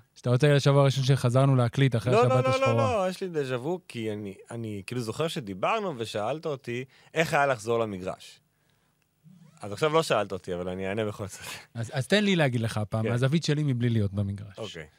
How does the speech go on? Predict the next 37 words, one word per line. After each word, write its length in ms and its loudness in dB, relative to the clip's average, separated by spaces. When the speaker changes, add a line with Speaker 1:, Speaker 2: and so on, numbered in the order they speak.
Speaker 1:
ערכתי 320 4
את 80 0
השידור 300 4
הראשון 300 0
של 140 -4
הפועל 240 0
באר 160 -4
שבע 300 -2
נגד, 380 -6
אה, 160 -2
הפועל 220 0
עפולה. 320 -14
ואני 120 6
מודה 240 6
שקמתי 380 4
בבוקר 380 4
ובאותו 460 2
יום 220 4
חיכיתי 300 2
כבר 160 4
לשידור. 440 -4
רציתי 340 0
שהוא 180 -2
יתחיל, 280 -2
רציתי 240 -4
שהוא 180 -4
יגיע. 440 2
זה 140 -6
באמת 460 2
אחד 240 2
הדברים 380 2
שגורם, 640 0
אה, 360 -4
גורמים 500 2
לי 180 2
הנאה, 460 2
וגם 420 4